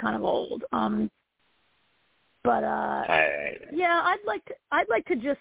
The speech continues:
Speaker 1: let Darcy have her moment also. Why do they have to make her be, so she's, like, needs injections in the knee 'cause of the pain, and now she's taking pills 'cause of the pain. And I, I agree with you. I think this is moving into an addiction. Um,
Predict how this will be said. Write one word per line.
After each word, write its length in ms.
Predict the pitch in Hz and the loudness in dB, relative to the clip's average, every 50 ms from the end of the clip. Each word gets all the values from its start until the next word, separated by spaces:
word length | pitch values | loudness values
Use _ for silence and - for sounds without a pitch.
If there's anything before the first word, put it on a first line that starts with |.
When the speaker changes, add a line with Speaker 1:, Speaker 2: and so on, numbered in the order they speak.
| _ | _
Speaker 1:
let 200 | 269 269 247 - - | -2 -2 -2 -2 -2
Darcy 340 | 254 247 240 - - 254 247 | -4 -4 -4 -4 -4 -4 -2
have 140 | 247 214 | -2 -2
her 80 | 226 220 | -4 -4
moment 280 | 226 226 226 226 220 226 | -6 -6 -6 -6 -4 -4
also. 340 | 254 294 - - 262 226 | -2 -2 -2 -2 -4 -6
Why 320 | 220 220 208 214 220 226 240 | -6 -6 -4 -2 0 0 2
do 120 | 262 262 | 2 0
they 120 | 254 262 254 | 0 -2 -2
have 160 | 254 240 - | -2 -4 -6
to 80 | - 226 | -6 -6
make 240 | 220 226 226 - - | -6 -6 -6 -6 -6
her 80 | 240 220 | -8 -6
be, 360 | 208 226 214 - 143 220 214 _ - - - - _ _ - | -4 -4 -4 -4 -4 -6 -8 _ -14 -20 -20 -20 _ _ 0
so 360 | 294 277 254 254 254 254 240 - - - | 2 2 4 4 4 2 2 0 -4 -10
she's, 180 | 294 294 262 220 - | -8 -6 -6 -4 0
like, 260 | 269 262 254 240 220 | 2 2 2 2 0
needs 420 | 233 254 269 277 277 277 254 202 | -2 -4 -4 -2 -2 -2 -2 -2
injections 480 | 269 247 214 220 254 247 - 254 240 190 | -4 -4 -2 -2 -2 -2 -4 -6 -8 -6
in 60 | 220 | -6
the 80 | 226 226 | -6 -4
knee 220 | 226 233 233 226 | -4 -4 -4 -4
'cause 160 | - 240 214 | -6 -6 -8
of 60 | 208 | -6
the 80 | 202 214 | -8 -8
pain, 440 | - 226 220 214 214 208 208 214 214 | -8 -8 -8 -8 -8 -8 -8 -8 -8
and 100 | 208 214 | -8 -8
now 220 | 208 202 214 226 - - | -6 -6 -6 -8 -8 -10
she's 100 | 226 - | -12 -10
taking 300 | - 240 - - 226 220 | -8 -10 -8 -8 -10 -12
pills 280 | - - 233 220 208 - | -10 -10 -8 -8 -8 -6
'cause 120 | - 220 | -8 -8
of 60 | 208 | -8
the 80 | 208 214 | -8 -10
pain. 420 | - - 220 208 208 190 202 220 | -12 -12 -12 -12 -12 -12 -12 -10
And 200 | 220 220 226 233 - - - - - - | -8 -8 -8 -8 -10 -12 -16 -18 -8 -4
I, 100 | - - - - - - | -2 -2 -2 -2 -6 -8
I 280 | 240 233 240 240 247 - | -4 -2 -2 -2 -2 -2
agree 240 | 440 254 - 285 359 | -4 -4 0 2 2
with 140 | 453 466 - | 2 2 0
you. 120 | 226 208 | -2 -6
I 140 | 180 196 208 | -4 -6 -6
think 200 | - 247 240 220 | -6 -6 -8 -6
this 160 | - 254 247 | -6 -6 -6
is 120 | 262 247 185 | -6 -8 -8
moving 400 | 202 214 233 247 240 240 240 247 | -6 -4 -4 -2 -2 -2 -4 -4
into 220 | 240 233 - 262 254 | -4 -6 -6 -4 -4
an 60 | 254 | -4
addiction. 440 | 247 220 370 403 - - 247 226 - - - _ _ _ - _ _ _ _ _ _ - | -4 -4 -6 -8 -8 -10 -12 -12 -12 -14 -20 _ _ _ -20 _ _ _ _ _ _ -2
Um, 680 | - 240 226 220 214 214 214 214 208 214 220 220 233 | 0 2 2 2 2 0 0 -2 -4 -4 -6 -6 -8